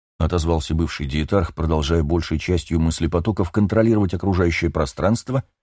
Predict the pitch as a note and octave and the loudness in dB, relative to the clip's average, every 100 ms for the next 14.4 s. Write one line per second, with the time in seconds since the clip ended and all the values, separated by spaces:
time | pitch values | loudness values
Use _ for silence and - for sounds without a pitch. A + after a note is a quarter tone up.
0 | _ - G2 F2 A#2+ A2+ G#2+ A2+ A2+ G#2+ | _ -2 0 0 0 0 0 -2 0 0
1 | G2 F#2 F2 D#2+ C#2 B1 G#1+ - _ _ | 0 2 2 0 -2 -4 -10 -16 _ _
2 | _ _ _ _ _ _ _ _ _ D2+ | _ _ _ _ _ _ _ _ _ -2
3 | F2 E2+ F2 E2+ D#2+ D#2+ D#2+ D2+ D#2 E2 | -2 0 -2 0 0 0 0 0 0 2
4 | D#2+ C#2+ A#1+ - _ _ _ _ _ _ | 2 0 -4 -10 _ _ _ _ _ _
5 | _ - D2 D2+ E2+ F2+ E2 C#2 D2 - | _ -6 -4 0 0 0 0 -2 -4 -4
6 | D2+ C#2+ D2 C#2+ D2+ E2+ D2 C2+ C2 C#2+ | -2 0 0 0 0 0 -2 -2 0 0
7 | F2 E2 A1+ A#1 A#1 C2 C2 B1 - B1+ | 2 0 -2 -6 -4 -4 -4 -6 -12 -14
8 | _ _ _ _ _ _ _ C#2+ E2+ F2 | _ _ _ _ _ _ _ -2 0 2
9 | F2+ F2+ F#2 F2+ F#2 F2 G2 F2+ G2+ F2+ | 0 2 2 2 0 2 2 2 2 2
10 | F2 E2 D#2+ D#2+ E2 D#2 E2 E2+ F2+ D#2+ | 2 4 4 2 2 2 0 2 2 0
11 | A#1 - - - D2+ E2 F2 D#2 D#2+ E2+ | -2 -6 -6 -2 0 0 0 -2 -2 -2
12 | - F2 C#2 D2+ C#2+ A#1+ A#1 - - _ | 0 0 0 -2 -2 -2 -6 -12 -16 _
13 | _ _ _ _ _ C2+ C2+ - C#2+ C#2+ | _ _ _ _ _ -6 -6 -2 0 0
14 | D#2+ E2+ - - | 2 0 -4 -14